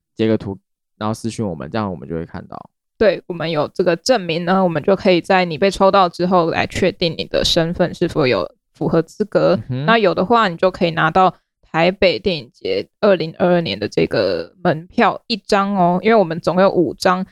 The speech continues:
Speaker 2: 那如果你想要两个人一起去呢，那就拜托你就多留几次言，
Speaker 1: <laughs> 对。
Speaker 2: 多分享几次。
Speaker 1: <laughs>
Speaker 2: 嗯，可以每天啊，每个时间，每一个小时都分-，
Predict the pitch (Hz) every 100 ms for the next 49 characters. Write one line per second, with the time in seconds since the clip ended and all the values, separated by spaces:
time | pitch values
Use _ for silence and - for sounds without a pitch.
0 | _ - 240 233 220 220 175 190 165 170
1 | 175 190 175 226 196 175 175 180 175 -
2 | 175 - 170 170 175 - 226 233 - _
3 | _ _ 175 175 170 143 165 170 - -
4 | 185 165 165 180 147 135 202 214 - 220
5 | 269 233 202 226 196 - - - 190 190
6 | 202 _ _ _ _ 185 165 170 226 226
7 | 180 156 170 170 156 156 165 - 151 165
8 | 160 175 - _ 175 170 180 196 - -
9 | - 107 - 190 _ 170